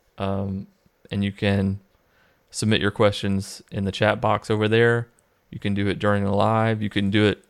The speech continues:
send me questions on Instagram or email me your question, Kevin at Jesus Unfollower dot com. But I'm gonna have some great people on there.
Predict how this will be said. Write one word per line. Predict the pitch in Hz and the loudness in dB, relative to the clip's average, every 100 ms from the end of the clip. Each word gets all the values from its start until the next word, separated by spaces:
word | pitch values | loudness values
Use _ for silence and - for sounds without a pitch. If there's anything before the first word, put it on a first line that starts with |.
| _ - | _ -20
send | - 120 113 | -4 0 2
me | 104 | 2
questions | - 107 - 101 | 4 2 2 0
on | 101 92 | 0 0
Instagram | 113 - 117 117 110 110 | -2 -4 -4 0 2 2
or | 98 104 104 101 - - | 2 2 2 0 -4 -4
email | 117 110 107 110 113 - _ _ _ _ _ | 0 2 2 0 -4 -12 _ _ _ _ _
me | 101 | 0
your | 101 98 | 0 0
question, | - 101 101 - 101 101 _ _ _ _ _ _ _ | 2 2 2 -2 -4 -4 _ _ _ _ _ _ _
Kevin | - 101 104 101 - | 2 2 2 -4 -4
at | 98 98 - | -2 0 -2
Jesus | - 104 98 | -4 -6 -4
Unfollower | 113 98 107 98 98 101 | -2 -2 0 2 2 2
dot | 95 - | 0 -2
com. | 110 101 95 | 0 0 2
But | 98 | 0
I'm | 101 | 2
gonna | 104 | 2
have | 98 95 | 2 0
some | - 98 | -2 -2
great | 101 98 | -2 -2
people | 107 98 98 | -4 -2 0
on | 98 98 | 2 2
there. | 98 98 95 | 2 2 0